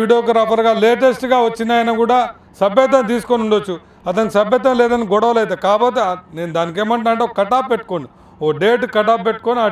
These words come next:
డేట్, ఆ డేట్ వరకు ఉన్న వాళ్ళని, సభ్యత్వం ఉన్న వాళ్ళ వరకే పోటీల్లో ఆటల్లో పాల్గొనే విధంగా ఏర్పాటు చేసుకోండి. అటువంటి మనం ప్రతి సంవత్సరం నిర్వహించుకుంటున్నాం కాబట్టి లోటుపాట్లను అధిగమించుకుంటూ ముందుకు పోయినట్టయితే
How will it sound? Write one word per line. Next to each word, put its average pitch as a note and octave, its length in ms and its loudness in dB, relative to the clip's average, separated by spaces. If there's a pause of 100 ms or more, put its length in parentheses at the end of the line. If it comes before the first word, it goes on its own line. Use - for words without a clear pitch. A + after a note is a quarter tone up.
డేట్, G#3+ 220 -2 (420)
ఆ - 20 2 (100)
డేట్ B3 260 4
వరకు A#3 220 0
ఉన్న A3+ 160 -4
వాళ్ళని, A#3 260 0
సభ్యత్వం A3+ 340 -2
ఉన్న G#3+ 140 -4
వాళ్ళ G#3 200 0
వరకే A3 240 -2 (480)
పోటీల్లో G#3+ 400 2 (100)
ఆటల్లో G#3 300 -2 (100)
పాల్గొనే G3 420 -2
విధంగా F#3+ 300 -4
ఏర్పాటు G3 320 -2
చేసుకోండి. G3+ 400 -6 (400)
అటువంటి A3 400 0 (480)
మనం G3+ 180 -4 (100)
ప్రతి G3 240 -4
సంవత్సరం A3 420 -2
నిర్వహించుకుంటున్నాం A3+ 760 -2 (100)
కాబట్టి A3 300 2 (100)
లోటుపాట్లను G#3 640 -2
అధిగమించుకుంటూ G3+ 720 -4 (560)
ముందుకు G#3+ 300 -2
పోయినట్టయితే A3 600 0